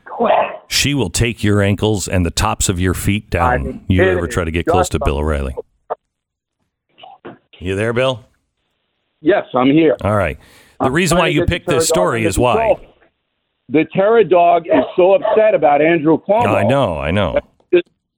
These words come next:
Speaker 2: You know, she just heard our discussion, and she's appalled because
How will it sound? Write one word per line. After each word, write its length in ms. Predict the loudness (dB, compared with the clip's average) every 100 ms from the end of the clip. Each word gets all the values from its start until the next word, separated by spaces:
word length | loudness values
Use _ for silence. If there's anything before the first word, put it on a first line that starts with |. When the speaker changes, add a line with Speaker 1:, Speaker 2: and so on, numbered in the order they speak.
| _ -2
Speaker 2:
You 120 | 0
know, 220 | 2 0 0
she 80 | -6
just 300 | 0 -2 0
heard 440 | 0 2 2 0 -4 _ _ _ 0
our 120 | 0
discussion, 760 | -2 -2 0 0 -4 -12 -12 -18 _ -6
and 100 | -2
she's 140 | 0
appalled 420 | -2 2 2 4 2
because 220 | 0